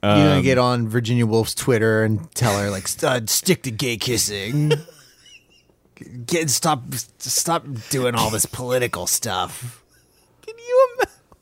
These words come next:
Speaker 2: can you imagine telling, telling someone to stick to gay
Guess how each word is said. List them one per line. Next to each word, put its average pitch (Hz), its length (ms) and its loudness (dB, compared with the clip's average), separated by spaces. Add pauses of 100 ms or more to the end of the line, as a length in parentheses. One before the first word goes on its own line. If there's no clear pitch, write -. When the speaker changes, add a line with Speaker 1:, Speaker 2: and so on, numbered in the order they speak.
(960)
Speaker 2:
can 339 120 -6
you 392 220 0
imagine 403 400 -2
telling, 381 380 0
telling 370 380 2
someone 381 300 0
to 339 100 2
stick - 460 0
to 359 140 6
gay 214 440 2